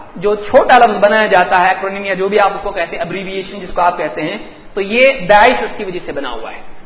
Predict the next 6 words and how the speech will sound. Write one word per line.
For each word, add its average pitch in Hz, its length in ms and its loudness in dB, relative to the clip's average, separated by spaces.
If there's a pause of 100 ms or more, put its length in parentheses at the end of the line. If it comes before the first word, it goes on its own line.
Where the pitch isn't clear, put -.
دولت 233 440 4
ال-، 214 360 -2
دولت 214 320 2
الاسلام 208 680 0 (340)
بالعراق 208 640 4
والشام۔ 202 540 -4